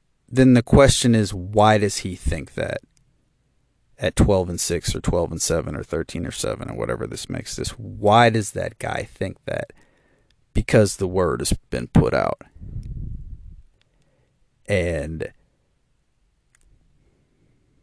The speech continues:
we will see. We will see.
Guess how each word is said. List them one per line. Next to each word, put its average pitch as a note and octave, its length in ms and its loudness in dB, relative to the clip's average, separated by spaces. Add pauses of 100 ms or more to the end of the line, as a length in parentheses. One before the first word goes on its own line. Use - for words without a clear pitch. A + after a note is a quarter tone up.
(1300)
we A2 280 2
will G#2 200 2
see. E2 360 -8 (920)
We G2+ 140 -4
will F#2 120 -6
see. - 240 -8